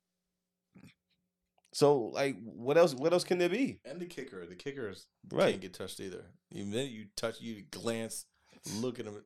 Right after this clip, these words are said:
Speaker 2: a certain type of way, you bump into him, God forbid, it's first down, first and, like,
Speaker 1: Well, well, I get it, 'cause most of
Speaker 2: goal.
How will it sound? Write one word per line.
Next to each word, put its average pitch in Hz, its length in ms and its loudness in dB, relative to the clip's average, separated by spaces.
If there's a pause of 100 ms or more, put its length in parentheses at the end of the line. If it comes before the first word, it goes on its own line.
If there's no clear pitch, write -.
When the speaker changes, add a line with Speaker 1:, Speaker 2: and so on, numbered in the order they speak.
(200)
Speaker 2:
a 104 80 -4
certain 113 260 -2
type 110 200 -4
of 104 80 -14
way, 104 420 -4 (340)
you - 80 -10
bump 107 340 0
into 107 140 -2
him, 104 160 -6
God 107 260 -2
forbid, 110 440 -2 (140)
it's - 120 -10
first - 400 -6
down, 95 240 -6 (560)
first 131 320 4
and, 104 160 -6
like, 92 260 -8
Speaker 1:
Well, 113 180 0
well, 120 160 0
I 147 80 4
get 101 200 -2
it, 87 60 -4
'cause 85 260 -8
most 107 220 0
of 98 60 -4
Speaker 2:
goal. 98 200 -10